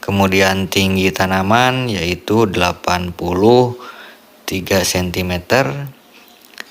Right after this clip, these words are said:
Untuk jumlah bulir yaitu dua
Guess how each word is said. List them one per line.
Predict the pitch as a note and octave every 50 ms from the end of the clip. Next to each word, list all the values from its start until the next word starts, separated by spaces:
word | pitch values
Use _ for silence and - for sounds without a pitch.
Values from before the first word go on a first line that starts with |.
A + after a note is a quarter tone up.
| - - -
Untuk | F#2 G2 G2 F#2+ F2+ - - - C3 D3+ D3 D3+ - -
jumlah | - G#2 G2+ G2 F#2+ G2 F#2+ G2
bulir | F#2+ G2 G2+ G#2 G#2+ A#2 B2+ C3+ C#3 C3 C3
yaitu | A2+ F#2 F2+ F2 D#2 D2 D2 C#2 - - - _ _ - - F#2+ G#2 G#2 A2 A2+ A#2 A#2 A2+ A2+ A#2 A2+ - - - - - _
dua | - G2+ G2+